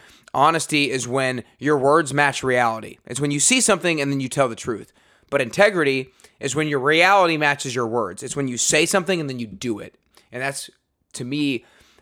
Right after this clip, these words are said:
being a person of alignment. And so the pills will help you be a person of alignment. They will help you be a person of integrity. And so here are three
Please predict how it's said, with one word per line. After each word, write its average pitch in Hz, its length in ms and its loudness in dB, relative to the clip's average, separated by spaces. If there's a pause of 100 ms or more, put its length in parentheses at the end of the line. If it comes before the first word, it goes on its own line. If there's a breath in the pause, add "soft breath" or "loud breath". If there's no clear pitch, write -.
being 139 240 0
a 110 60 -10
person 123 400 -8
of 113 140 -14
alignment. 110 580 -10
And 113 140 -12
so 135 100 -4
the 110 100 -8
pills 165 480 0
will 135 140 -2
help 185 340 2
you 143 80 -2
be 127 200 -2
a 117 60 -2
person 120 300 -6
of 110 60 -8
alignment. 107 500 -8
They 123 80 -10
will 127 120 -6
help 151 280 0
you 120 280 -2 (500 soft breath)
be 135 140 0
a 110 40 -10
person 123 300 -4
of 107 100 -6
integrity. 107 460 -8
And 117 100 -14
so 110 120 -10
here 156 220 -2
are 160 40 -4
three 185 720 -2